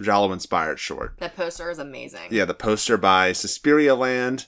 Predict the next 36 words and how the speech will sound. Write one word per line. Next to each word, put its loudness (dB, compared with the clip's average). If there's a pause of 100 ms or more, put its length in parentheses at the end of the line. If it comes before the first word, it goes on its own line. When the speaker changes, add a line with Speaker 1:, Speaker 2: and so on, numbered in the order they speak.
Speaker 1:
Check 0
her 8
out. -2
She's -12
Speaker 2:
Yeah, 0
Speaker 1:
fantastic. 2
Speaker 2:
at -2
Suspiria -10
Land -14
on -12
Instagram. -14 (120)
Speaker 1:
Um, 4
we're 4
hoping 6
to -2
get 2
a 2
release 0
time 2
maybe -2
around -2
January. 0
I've 2
been -4
kinda 0
slacking 0
a 0
little 0
bit. 2 (560)
I've -2
been 2
Speaker 2:
Haven't -2
we -10
all? -8 (480)
Speaker 1:
I've 4
been, -2